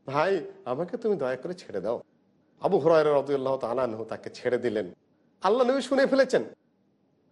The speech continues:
বাইতুল মাল তো আর আলাদা কিছু ছিল না, মসজিদে নববীর কাছেই।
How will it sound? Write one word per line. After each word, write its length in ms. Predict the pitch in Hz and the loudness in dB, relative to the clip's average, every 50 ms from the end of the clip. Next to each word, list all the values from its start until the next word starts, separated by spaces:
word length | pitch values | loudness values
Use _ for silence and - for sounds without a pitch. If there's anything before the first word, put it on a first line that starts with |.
| _ - | _ 0
বাইতুল 340 | 123 139 160 160 247 233 | 2 2 2 2 0 0
মাল 320 | 220 208 196 202 226 254 277 | 2 4 4 6 6 4 2
তো 120 | - 302 | 0 -2
আর 100 | 269 269 | -2 0
আলাদা 300 | 262 226 214 233 240 262 | 0 2 2 2 2 0
কিছু 240 | 240 - 247 233 247 | 0 -2 -2 -2 -2
ছিল 220 | 247 - 254 254 | -2 0 2 2
না, 140 | 269 311 359 | 2 2 2
মসজিদে 400 | 349 330 262 - - 277 254 262 | 2 2 2 2 2 -2 0 4
নববীর 360 | 247 247 233 233 233 233 226 | 6 6 6 6 6 2 0
কাছেই। 500 | - 233 202 190 196 - 196 165 123 104 | 0 2 0 0 0 0 0 0 -2 -4